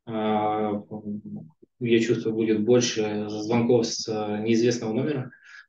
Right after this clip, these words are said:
Вот. Я обычно перезваниваю, потому что так получается, что звонят много и часто. Но основной посыл я тем, кто там был сегодня на эфире, тем, кто, а, посмотрит потом, это если вам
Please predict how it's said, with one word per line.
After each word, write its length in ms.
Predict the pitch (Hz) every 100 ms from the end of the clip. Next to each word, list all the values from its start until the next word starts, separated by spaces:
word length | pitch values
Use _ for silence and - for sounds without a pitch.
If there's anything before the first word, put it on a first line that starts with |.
| -
Вот. 340 | 113 107 110
Я 200 | 110 135
обычно 320 | - 120 -
перезваниваю, 560 | 101 110 113 131 123 107
потому 220 | - 113
что 160 | 110 113
так 100 | -
получается, 480 | 107 107 120 113
что 180 | - -
звонят 400 | 104 110 110 104
много 300 | 117 113 104
и 80 | 101
часто. 400 | - 151 - 117 - - - -
Но 320 | - 143 147 131
основной 340 | 120 160 151
посыл 420 | 139 139 185 185
я 340 | 131 127 117 117
тем, 300 | 139 131 -
кто 140 | 110
там 320 | 113 107 104
был 160 | 117 139
сегодня 360 | - 120 120 117
на 180 | 117
эфире, 420 | 117 - 180 160 -
тем, 240 | 123 113 - 120 - _ 127 120
кто, 460 | - 117 113 110 110 _ _ _ -
а, 280 | 110 107
посмотрит 520 | 107 120 139 135 113 113
потом, 460 | 107 135 170 185 -
это 880 | 117 110 117 117 117 117 113 117 - _ _ _
если 300 | 113 139 139
вам 600 | 131 131 127 120 113 -